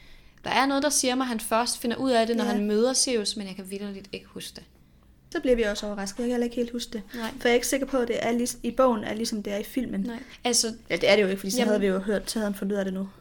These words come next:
Speaker 1: Jeg mindes, at det, der sker, inden de tager ned i Det Hyldende Hus, det er, at, øh, Lupus ser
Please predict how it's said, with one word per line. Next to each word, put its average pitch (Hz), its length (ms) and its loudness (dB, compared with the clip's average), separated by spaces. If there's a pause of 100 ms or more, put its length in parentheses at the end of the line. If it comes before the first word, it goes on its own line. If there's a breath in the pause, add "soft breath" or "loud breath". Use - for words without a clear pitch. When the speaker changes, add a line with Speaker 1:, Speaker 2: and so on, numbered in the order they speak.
Speaker 1:
Jeg 240 120 0
mindes, 269 760 2
at 233 140 -8
det, 262 100 -6
der 269 80 0
sker, 254 380 0 (560 loud breath)
inden 226 280 2
de 226 60 -4
tager 220 180 -4
ned 220 80 -2
i 208 40 -2
Det 208 80 -6
Hyldende 220 220 -2
Hus, 220 160 -2
det 233 180 -2
er, 226 160 -4
at, 196 360 -10
øh, 190 140 -10
Lupus 240 340 -4
ser - 320 0